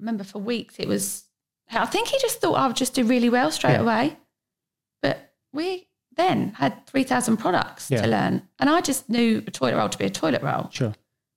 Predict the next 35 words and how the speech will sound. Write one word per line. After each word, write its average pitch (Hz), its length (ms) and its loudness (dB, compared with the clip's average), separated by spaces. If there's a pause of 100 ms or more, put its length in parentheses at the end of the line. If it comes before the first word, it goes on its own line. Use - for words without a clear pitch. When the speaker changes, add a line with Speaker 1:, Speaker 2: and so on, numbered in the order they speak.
(220)
Speaker 1:
I - 20 -10
didn't 277 220 4
know 240 240 4
meterage. 226 640 2
I 196 60 0
didn't 233 220 2
know, 226 460 2 (340)
you 269 100 2
know, 214 160 2
difference 226 340 0
between 208 460 2
a - 100 -2
sanitizer, 226 840 0
a, - 200 -2 (340)
what - 160 -10
type 233 200 -4
of 202 80 -6
floor 311 320 0
cleaner, 208 520 2
it - 100 -6
goes 220 180 0
on 220 120 2
what 214 160 0
type 202 180 -4
of 202 60 -10
floor. 254 600 -4 (1160)
So 262 480 2 (200)
he 320 180 -4
taught 359 220 -6
me 254 100 2
a 247 40 4
lot, - 360 0
he 233 120 0
did. - 400 -2 (120)
And 220 360 2